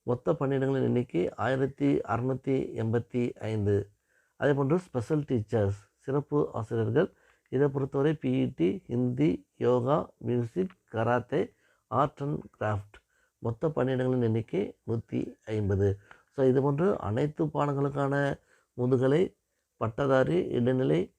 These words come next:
மற்றும் சிறப்பு ஆசிரியர்களுக்கான சிறப்பு முகாம் நடைபெற உள்ளது. நடைபெறக்கூடிய நாள்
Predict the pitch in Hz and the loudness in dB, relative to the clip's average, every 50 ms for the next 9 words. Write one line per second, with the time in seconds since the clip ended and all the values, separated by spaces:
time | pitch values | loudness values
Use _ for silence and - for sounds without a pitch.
0 | _ _ _ _ _ _ _ _ _ - 123 123 117 - - 135 131 131 123 131 | _ _ _ _ _ _ _ _ _ -4 -4 -4 -2 -2 -2 -2 -2 -2 -2 -2
1 | 135 139 139 - 139 139 143 139 117 123 117 127 123 127 127 127 131 123 123 120 | -2 -2 -2 -2 -4 -2 -2 0 0 -2 -2 -2 -2 -2 0 0 2 0 0 -2
2 | - - 123 123 143 185 226 190 - - 120 127 - 131 123 123 120 135 147 147 | -2 -4 -4 -2 -2 -4 -6 -8 -8 -6 -6 -6 -4 -4 -4 -2 -2 -2 -2 0
3 | 127 117 113 120 120 123 120 113 113 110 147 196 247 254 _ - - 113 120 131 | 0 0 0 0 0 0 0 0 0 0 0 -2 -4 -6 _ -12 -6 -4 -2 0
4 | 156 156 160 151 151 147 147 139 139 135 127 117 113 110 117 139 170 208 | 2 2 4 2 2 0 0 0 0 0 0 2 2 2 4 2 2 0